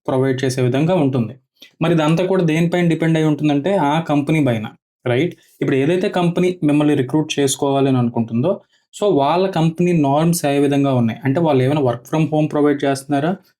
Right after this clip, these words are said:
Or else work from office ప్రొవైడ్ చేస్తున్నారా అనే దానిపైన డిపెండ్ అయి ఉంటుందన్నమాట. And then finally company norms. ఇక్కడ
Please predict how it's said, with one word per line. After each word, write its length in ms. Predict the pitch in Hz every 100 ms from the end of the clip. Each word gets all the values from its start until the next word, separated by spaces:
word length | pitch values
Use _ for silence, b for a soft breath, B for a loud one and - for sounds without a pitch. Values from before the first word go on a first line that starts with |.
| _ -
Or 180 | 135 143
else 160 | 147 147 127
work 160 | 123 -
from 160 | 160 147
office 320 | 147 151 -
ప్రొవైడ్ 340 | 143 139 139 143
చేస్తున్నారా 420 | 139 - 143 143
అనే 100 | 139 139
దానిపైన 420 | 135 131 135 143 240 240 _ _ -
డిపెండ్ 360 | 135 143 139
అయి 100 | 147 131
ఉంటుందన్నమాట. 540 | 123 120 110 104 104 - b b b
And 100 | 143 143
then 140 | 156
finally 440 | 156 143 147 151 185
company 340 | 180 135 131 131
norms. 360 | 120 110 110 - b b b
ఇక్కడ 180 | 151